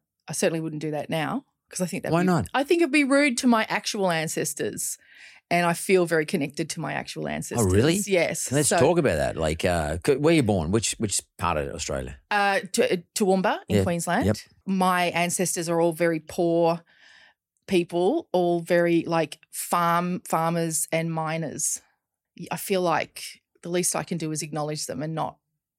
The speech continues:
Speaker 1: make up a more exciting background or something
Speaker 2: Is
Speaker 1: like
Speaker 2: that out
Speaker 1: that.
Speaker 2: of pride, though? Do you feel proud about your heritage?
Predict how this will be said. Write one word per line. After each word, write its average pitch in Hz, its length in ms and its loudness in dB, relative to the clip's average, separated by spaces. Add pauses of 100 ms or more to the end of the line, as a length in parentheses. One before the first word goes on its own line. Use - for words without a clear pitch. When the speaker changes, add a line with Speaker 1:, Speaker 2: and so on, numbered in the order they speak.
(300)
Speaker 1:
make 165 340 -4
up 156 160 -6
a 160 60 -6
more 160 420 -4 (1300)
exciting 185 560 0
background 165 680 0
or 156 380 -4
something - 280 -6
Speaker 2:
Is 127 80 2
Speaker 1:
like 147 100 4
Speaker 2:
that 131 100 4
out 110 40 2
Speaker 1:
that. 98 100 0
Speaker 2:
of - 60 -10
pride, 98 280 -2
though? 117 80 0
Do 104 120 -2
you 101 60 0
feel 98 160 -2
proud 85 340 0
about 85 340 -2
your 82 720 -4
heritage? 98 540 -6